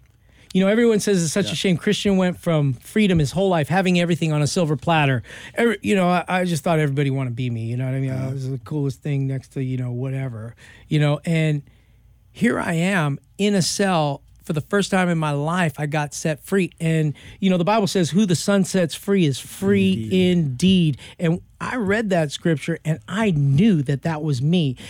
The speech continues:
Speaker 1: And here I am sitting in a cell. And I, I always tell everybody, you know what? I was in prison my whole life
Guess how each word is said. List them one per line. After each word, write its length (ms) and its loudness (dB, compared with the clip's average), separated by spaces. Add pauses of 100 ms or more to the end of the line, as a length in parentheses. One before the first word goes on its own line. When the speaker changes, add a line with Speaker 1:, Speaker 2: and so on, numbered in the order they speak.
(140)
Speaker 1:
And 100 4
here 220 2
I 140 0
am 480 0 (320)
sitting 360 2
in 80 4
a 80 4
cell. 220 2
And 280 2
I, 180 0
I 20 2
always 240 2
tell 160 0
everybody, 500 -2
you 100 -2
know 120 0
what? 340 0
I 80 -2
was 160 0
in 140 0
prison 480 -2
my 140 -4
whole 520 -2
life 600 -6